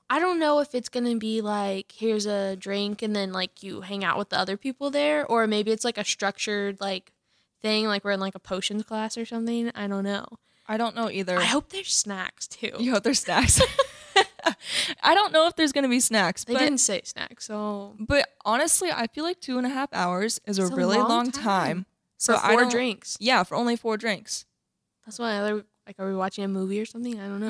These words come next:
Speaker 2: Are we, are we gonna watch a Harry Potter movie while we make them?
Speaker 1: Ooh, what? Yeah, I don't know. Hopefully there's other things added in if we're there for two and a half hours,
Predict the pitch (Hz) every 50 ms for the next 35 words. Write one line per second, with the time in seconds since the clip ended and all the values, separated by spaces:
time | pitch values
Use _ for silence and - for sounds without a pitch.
0 | 247 233 320 208 - - - 202 208 202 214 208 202 202 196 202 214 233 233 208
1 | 208 190 202 175 156 185 202 214 226 233 247 285 311 247 190 170 170 180 180 165
2 | 151 190 - - 269 311 349 415 - 247 254 254 254 240 226 226 - - _ _
3 | _ _ 208 196 190 185 185 - - 220 240 262 269 254 220 190 - - _ _
4 | _ _ _ _ _ _ _ - 247 247 - 294 277 247 247 233 214 202 202 202
5 | 202 - 196 196 185 185 180 180 180 180 190 - - - 202 - - 110 - -
6 | - - _ 220 - _ 220 220 226 233 - 240 233 - - 233 233 233 247 _
7 | _ -